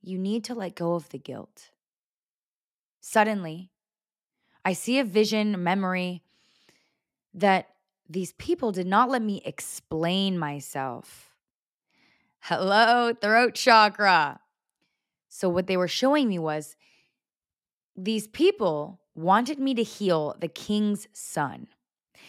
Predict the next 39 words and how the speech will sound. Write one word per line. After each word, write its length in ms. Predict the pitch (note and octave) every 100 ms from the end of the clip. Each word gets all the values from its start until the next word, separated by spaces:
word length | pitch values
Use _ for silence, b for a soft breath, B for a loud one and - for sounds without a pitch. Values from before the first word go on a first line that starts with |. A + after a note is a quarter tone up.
| B -
And 120 | F3 -
I 520 | A#3 D#4+ D#4+ G3+ F#3 -
really 400 | D#3+ F3+ D#4+ E4+
did 120 | C#4
not 200 | B3+ A3+
want 120 | A3+ G#3+
to 40 |
do 140 | C#4
this 220 | B3 - -
because 200 | F#3 F#3+
I 120 | F#3+
didn't 240 | A3+ B3 A#3
think 180 | A#3
it 80 | G#3
was 100 | -
possible. 600 | - C#4+ C4+ F3+ G#3 - _ _ _ _
But 120 | F3+
they 120 | F#3 F3+
forced 420 | - D#4+ A4 -
me 120 | A3+
to 100 | F#3+
do 180 | E3 E3+
this, 360 | A#2 G3 G#3+ B B B _
and 340 | A3+ A3+ A3+ G#3+ _
he 220 | - A#3
ended 220 | - A#3+ C4
up 180 | C4+
dying. 400 | - D3+ C#3+ D3 - _ _ _ _
He 180 | _ G3
ended 180 | G#3+ C4
up 100 | C4
dying 300 | A#3 G3 G3
after 240 | F3+ F#3 F#3
me 160 | F3
trying 340 | D3+ D3+ D3+ F3+
my 140 | G#3
best. 520 | F3+ - - - - _ _ _ _ _ _
And 120 | G3 G3+
so 320 | A3 G#3